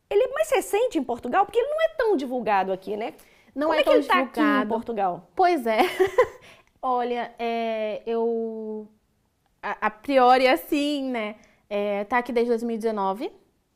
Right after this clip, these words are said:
Speaker 2: É,
Speaker 1: Aqui
Speaker 2: até
Speaker 1: em Braga ou Portugal?
Speaker 2: Aqui em Portugal.
Speaker 1: Tá.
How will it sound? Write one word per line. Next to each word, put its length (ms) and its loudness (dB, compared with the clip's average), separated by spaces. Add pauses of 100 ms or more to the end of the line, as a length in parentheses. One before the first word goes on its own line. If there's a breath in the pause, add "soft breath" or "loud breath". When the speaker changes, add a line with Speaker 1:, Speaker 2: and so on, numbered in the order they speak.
(240)
Speaker 2:
É, 580 -6
Speaker 1:
Aqui 300 -4
Speaker 2:
até 220 4
Speaker 1:
em 60 -2
Braga 420 2
ou 80 0
Portugal? 560 -4
Speaker 2:
Aqui 240 -6
em 60 -2
Portugal. 480 -4 (120)
Speaker 1:
Tá. 200 -8